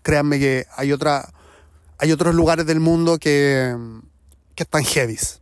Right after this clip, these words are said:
en el sentido de, del espacio. Y yo creo que hasta el momento, evidentemente, este es mucho más, por ejemplo, en comparación, mucho más agradable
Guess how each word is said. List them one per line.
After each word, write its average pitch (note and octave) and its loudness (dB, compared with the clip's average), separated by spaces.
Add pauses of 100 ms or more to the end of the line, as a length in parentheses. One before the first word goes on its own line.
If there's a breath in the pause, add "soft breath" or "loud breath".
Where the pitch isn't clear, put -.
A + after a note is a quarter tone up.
en D3+ -4
el C#3 0
sentido D3 0
de, B2+ 0 (160)
del C#3+ -2
espacio. - -6 (540 soft breath)
Y D3 -4
yo D#3 2
creo E3 2
que D3 2
hasta C#3 -4
el D#3+ 0
momento, F3 0
evidentemente, F3 -2
este E3+ -4
es E3 0
mucho E3+ -2
más, E3+ -2
por - -4
ejemplo, D3+ -2
en C3 -4
comparación, C#3+ -2 (480 loud breath)
mucho D#3+ 0
más E3 0
agradable D#3+ 0